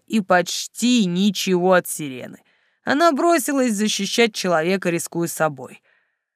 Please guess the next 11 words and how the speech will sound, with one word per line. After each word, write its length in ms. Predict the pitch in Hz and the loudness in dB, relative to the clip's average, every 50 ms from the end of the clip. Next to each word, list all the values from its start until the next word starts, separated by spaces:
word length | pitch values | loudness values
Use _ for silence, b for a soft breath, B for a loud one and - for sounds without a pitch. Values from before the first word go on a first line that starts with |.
| _ _ _ - | _ _ _ -12
Останется 800 | 160 160 - - - - 214 220 214 196 180 175 - - 151 135 | -8 -6 -6 -6 0 2 4 4 4 2 0 -2 -4 -6 -8 -8
для 220 | 139 143 143 143 | -8 -6 -6 -6
всех 360 | 135 - - 185 175 175 - | -6 -2 0 2 2 0 0
ведьмой 640 | 170 156 151 185 226 247 220 180 175 156 127 - b b b | -6 -4 0 2 2 2 2 0 -2 -4 -6 -12 b b b
с 260 | b - - - - - | b -12 -10 -10 -4 0
хиленькими 600 | 311 330 339 294 277 247 240 - - 196 196 196 | 4 4 4 4 4 0 0 0 0 0 2 4
возможностями. 1040 | 196 196 196 190 196 202 196 185 170 139 - - 127 - - - - - - - _ _ _ _ _ - | 4 4 4 4 2 0 0 -2 -2 -4 -6 -14 -16 -16 -14 -14 -16 -16 -16 -20 _ _ _ _ _ -2
Вот 360 | 185 226 262 294 302 226 - | 2 4 6 6 6 4 2
уж 260 | 190 180 - - - | -2 -2 -2 -4 -6
невелика 600 | 160 170 175 175 180 180 180 180 - - 156 143 | -4 -2 0 2 2 2 2 0 2 2 0 0
беда». 400 | 139 143 151 139 135 120 117 - | 0 -6 -12 -12 -12 -12 -14 -16